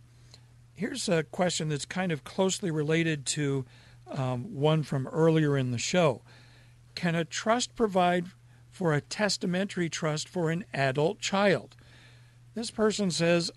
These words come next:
"I want to protect my child's inheritance and eventually my grandchildren's from my child's husband.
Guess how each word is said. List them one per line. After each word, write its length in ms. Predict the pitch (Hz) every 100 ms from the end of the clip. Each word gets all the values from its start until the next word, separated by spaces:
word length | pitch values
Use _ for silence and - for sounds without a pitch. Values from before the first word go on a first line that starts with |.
| -
"I 140 | 196
want 160 | 226 214
to 60 | 180
protect 400 | 180 175 190 -
my 160 | 151
child's 420 | 135 180 202 185
inheritance 720 | 165 139 180 180 175 143 143 -
and 160 | -
eventually 460 | 147 160 190 170 160
my 160 | 147 135
grandchildren's 1000 | 127 135 165 202 160 135 127 127 135 - - - - -
from 200 | - 180
my 160 | 160
child's 500 | 156 - 160 151 139
husband. 500 | - 185 143 123 92